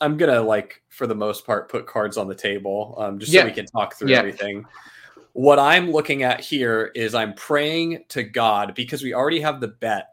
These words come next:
Speaker 1: on the Jets doing something that's an alternative to Zach Wilson.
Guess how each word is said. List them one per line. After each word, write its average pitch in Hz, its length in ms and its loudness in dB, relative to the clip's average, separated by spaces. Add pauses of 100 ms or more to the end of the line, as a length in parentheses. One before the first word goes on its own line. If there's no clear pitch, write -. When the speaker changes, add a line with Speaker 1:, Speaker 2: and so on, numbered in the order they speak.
Speaker 1:
on 110 280 0
the 101 100 -6
Jets 107 500 -4
doing 113 340 -6
something 107 560 -8 (420)
that's 113 400 -8 (840)
an 120 120 -4
alternative 117 600 -4
to 110 100 -10
Zach 98 300 -8
Wilson. 92 500 -14